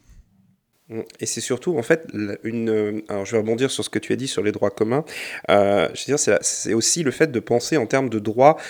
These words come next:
euh, communs, de droits des citoyens vis-à-vis de la propriété privée, par exemple. Ou à une époque où on se disait, ben, il y avait, euh, la propriété privée, euh, existe depuis très longtemps, hein. On disait le roi, il possède des terres, par exemple.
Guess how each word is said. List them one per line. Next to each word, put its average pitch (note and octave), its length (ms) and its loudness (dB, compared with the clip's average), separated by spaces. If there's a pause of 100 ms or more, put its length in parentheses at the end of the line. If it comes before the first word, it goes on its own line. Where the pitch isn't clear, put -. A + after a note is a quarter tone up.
(220)
euh, G2 80 -6 (180)
communs, B2+ 320 0
de C3 120 -2
droits G2+ 260 0
des C#3+ 140 -8
citoyens C#3+ 680 2
vis-à-vis A2 540 0
de C#3+ 80 -6
la G#2+ 80 -4
propriété A#2+ 500 -4
privée, C3 380 -4
par G#2 200 -8
exemple. G2 360 -10 (460)
Ou A2 160 4
à G#2 80 -2
une G#2+ 100 -2
époque C3+ 340 0
où A#2 40 -6
on G#2 100 -2
se G2+ 60 -8
disait, G#2+ 300 0
ben, G2+ 280 -4
il G2+ 60 -10
y G2+ 40 -4
avait, G#2+ 260 -2
euh, G2 300 0
la E3 80 -10
propriété G2+ 400 -2 (100)
privée, B2+ 440 0
euh, G2 100 0 (520)
existe A2+ 360 -4
depuis - 200 -6
très - 160 -6
longtemps, C3 360 2
hein. A2 40 2
On G#2+ 160 0
disait G#2 160 -2
le G2+ 80 4
roi, A2+ 340 6
il A2 80 2
possède F#2+ 340 -6
des G2+ 120 -8
terres, - 340 4
par G#2 180 -2
exemple. G2+ 360 -12